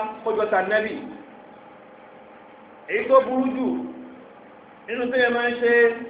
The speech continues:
níwà tó burú láyé, òun náà ni àdáadáalẹ̀ inú ẹ̀sìn. Torí àdáadáalẹ̀ inú ẹ̀sìn, àánú, òun náà ni Ànábì pè é. Àánú rẹ̀, ó lè sìn ẹ́ dénú náà o.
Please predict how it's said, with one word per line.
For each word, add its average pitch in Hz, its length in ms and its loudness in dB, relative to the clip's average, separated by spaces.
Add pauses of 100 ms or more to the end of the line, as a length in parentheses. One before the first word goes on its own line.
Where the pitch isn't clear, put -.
(840)
níwà 247 280 2
tó 226 160 2
burú 240 240 -4
láyé, 254 380 4 (1040)
òun 214 260 -2
náà 226 160 2
ni 208 140 -2
àdáadáalẹ̀ 220 760 4
inú 208 140 0
ẹ̀sìn. 220 420 0 (1400)
Torí 214 280 -2
àdáadáalẹ̀ 226 640 6
inú 214 140 0
ẹ̀sìn, 226 420 -2 (180)
àánú, 190 380 -2 (480)
òun 190 180 -6
náà 214 120 -4
ni 190 80 -6
Ànábì 190 240 -4
pè 185 180 -4
é. 269 120 -4 (1400)
Àánú 233 320 2 (100)
rẹ̀, 208 220 8 (420)
ó 208 120 -6
lè 208 140 4
sìn 185 240 -2
ẹ́ 180 80 -2
dénú 202 200 2
náà 208 180 2
o. 196 100 6